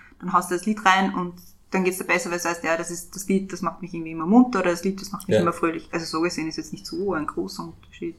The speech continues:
Speaker 1: Also im Prinzip schon, aber rein philosophisch gesehen <laughs> nicht.
Speaker 2: Ja, es ist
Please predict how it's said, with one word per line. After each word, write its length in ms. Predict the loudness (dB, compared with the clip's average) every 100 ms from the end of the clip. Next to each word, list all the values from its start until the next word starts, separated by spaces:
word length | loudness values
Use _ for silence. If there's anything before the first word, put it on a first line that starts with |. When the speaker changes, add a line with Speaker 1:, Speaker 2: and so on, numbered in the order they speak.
| 0
Speaker 1:
Also 220 | 6 8 6 -2 -2
im 160 | 4 6
Prinzip 340 | 6 6 4
schon, 300 | 6 6 6 6
aber 380 | 8 8 6 0 -12 -6
rein 160 | -2 -2
philosophisch 600 | -2 0 4 6 6 2
gesehen 340 | 0 4 6
<laughs> 140 | 6 4
nicht. 200 | 4 4 4 2 0 2
Speaker 2:
Ja, 220 | 6 8
es 160 | 6 6
ist 300 | 0 -2